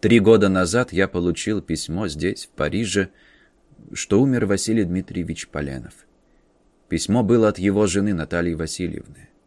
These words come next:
Она трогательно написала мне, что Василий Дмитриевич, умирая от старости, был в полном сознании. «За два дня до смерти он сказал мне», —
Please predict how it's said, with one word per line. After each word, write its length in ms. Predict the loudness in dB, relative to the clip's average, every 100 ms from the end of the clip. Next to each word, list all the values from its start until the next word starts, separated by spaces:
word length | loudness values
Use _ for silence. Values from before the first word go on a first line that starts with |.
| _ -4
Она 280 | 2 2 2
трогательно 800 | 4 4 6 4 2 4 4 4
написала 600 | 2 -2 0 2 4 2
мне, 440 | 2 0 -2 -4
что 220 | -4 -2
Василий 460 | 0 0 2 2 2
Дмитриевич, 760 | 2 -2 -2 -4 -4 -4 -6 -4
умирая 500 | -2 0 0 -2 -6
от 140 | -10
старости, 720 | -6 -4 -4 -6 -10 -12 -16 _ _ _ _ _ 4
был 220 | 6 6
в 60 |
полном 480 | 4 4 4 2 -2
сознании. 760 | -4 -4 -2 -4 -6 -12 -20 -20 _ _ _ _ _ _ _ _ _ _ _ -10
«За 260 | 2 6 6
два 220 | 6 6
дня 220 | 6 4
до 160 | 4 4
смерти 480 | 4 2 2 0 -2
он 160 | -2
сказал 520 | -2 -4 -2 0 -2
мне», — 280 | -4 -12 -16